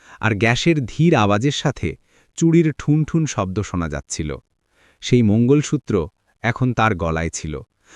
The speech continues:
যাকে বহু বছর আগে অশ্রুতে ভাসিয়ে দেওয়া হয়েছিল। আরিয়া দরজায় বসে তার নতুন বইগুলো উল্টাচ্ছিল। মাঝে মাঝে রাহুলকে দেখে হাসছিল, যেন চোখ দিয়ে বলছিল, "আর কখনো যেও না বাবা।"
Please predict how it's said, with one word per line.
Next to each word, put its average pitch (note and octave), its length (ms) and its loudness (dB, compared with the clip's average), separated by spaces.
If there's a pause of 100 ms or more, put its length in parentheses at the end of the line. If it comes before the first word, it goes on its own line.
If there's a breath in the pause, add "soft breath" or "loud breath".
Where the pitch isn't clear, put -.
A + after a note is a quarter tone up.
(140)
যাকে B2 240 0
বহু B2 320 4
বছর E3+ 320 2
আগে A#2+ 260 4
অশ্রুতে G#2 500 0
ভাসিয়ে F#2+ 420 -2
দেওয়া D#2+ 220 -2
হয়েছিল। D#2 520 -8 (720)
আরিয়া C#3 340 6
দরজায় A2+ 440 2
বসে A2+ 240 -2
তার A2+ 200 0
নতুন G2 400 0
বইগুলো G#2 420 2
উল্টাচ্ছিল। F2+ 720 -2 (640 loud breath)
মাঝে A2 280 2
মাঝে E3+ 260 4
রাহুলকে C#3 460 2
দেখে B2 240 0
হাসছিল, F#2 560 -4 (460)
যেন G#2 280 2
চোখ B2+ 340 0
দিয়ে A2+ 180 2
বলছিল, G#2+ 520 0 (460 soft breath)
"আর G#2+ 260 0
কখনো D3 420 0
যেও A2 220 0
না G#2 120 0
বাবা।" D2+ 340 -4